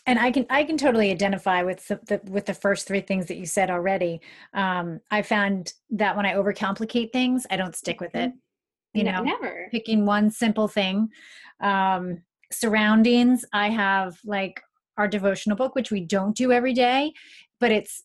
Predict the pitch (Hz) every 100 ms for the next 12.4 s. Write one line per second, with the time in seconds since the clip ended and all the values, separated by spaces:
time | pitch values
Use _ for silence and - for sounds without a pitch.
0 | - 190 220 226 - 240 233 233 - 208
1 | 202 240 233 226 - 220 208 202 196 196
2 | - 190 185 185 220 247 262 226 220 -
3 | 196 190 - - 196 202 190 - 202 208
4 | - 233 220 214 240 220 196 - 208 214
5 | 214 208 208 208 214 202 - 254 214 202
6 | 202 - 214 180 - - 202 214 220 214
7 | 190 165 - 185 180 - 233 208 170 -
8 | 202 190 190 180 180 185 185 247 247 233
9 | 226 214 196 175 226 214 202 196 196 180
10 | 185 175 180 175 - 226 233 269 220 269
11 | 269 247 233 226 226 190 185 - 262 330
12 | 285 190 -